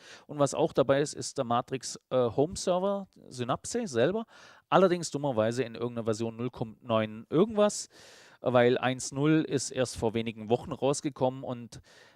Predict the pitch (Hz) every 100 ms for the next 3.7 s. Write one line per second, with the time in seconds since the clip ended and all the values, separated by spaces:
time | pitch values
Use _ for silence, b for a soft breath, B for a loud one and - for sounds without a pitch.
0 | - 135 143 - 123 - - 139 156 135
1 | 139 - 139 135 127 127 120 135 131 120
2 | 117 127 117 117 - 127 123 123 117 -
3 | 127 143 135 135 120 127 127